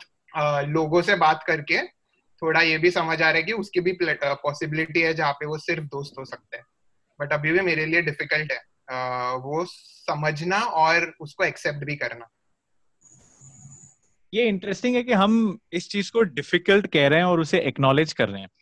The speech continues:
Speaker 2: पर ये डिफिकल्ट बनती कैसे? इसके पीछे कुछ रीजन होगा, कुछ स्टोरीज होंगी। और ज्यादातर जैसे हमने आज तक पाया है कि हमारे बिहेवियर की बहुत सारी जड़ें हमारे बचपन में, हमारे स्कूल में, हमारी परवरिश में बेस्ड होती है। तो मैं चाहूंगा कि हम बारी-बारी से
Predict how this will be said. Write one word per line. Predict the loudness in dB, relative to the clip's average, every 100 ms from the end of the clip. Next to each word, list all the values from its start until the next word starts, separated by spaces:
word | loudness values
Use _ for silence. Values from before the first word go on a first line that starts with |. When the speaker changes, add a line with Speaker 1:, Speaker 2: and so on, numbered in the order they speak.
| _ _ 0
Speaker 2:
पर | 2
ये |
डिफिकल्ट | 4 2 2 2
बनती | 2 0 0 -4
कैसे? | 0 0 0
इसके | -8 -6 -6
पीछे | -6 -4 -4
कुछ | -2 -2
रीजन | -2 -4 -6
होगा, | -8 -8 0 2 2
कुछ | -4 -16
स्टोरीज | -4 0 0 -2
होंगी। | -6 -12 -14 -16 _ _ _ _ _
और | -2 0
ज्यादातर | 2 4 4 4 4 0 0
जैसे | 0 2 2
हमने | 2 2
आज | 2 2 0
तक | -4 0
पाया | 2 2
है | 2 0
कि | -4 -8 -8 -10 -16 _ _ _ _ _ _ _ _
हमारे | -8 -6 -6
बिहेवियर | -6 -4 -2 -4
की | -6
बहुत | -6 -6 0
सारी | 0 2 0 -4 -8 _ _ -18
जड़ें | -10 0 0
हमारे | 2 0 -2
बचपन | -2 -4 -6 -10
में, | -10 -18 _ _
हमारे | -16 -14 -14
स्कूल | -10 -8 -8
में, | -12
हमारी | -14 -12
परवरिश | -12 -8 -6 -6 -6 -14
में | -18
बेस्ड | -18 -18
होती | -20 -20
है। | _ -20 -20 _
तो | 0
मैं | 2
चाहूंगा | 4 4 2
कि | 2
हम | 2 4
बारी-बारी | 4 4 4 2 2
से | 0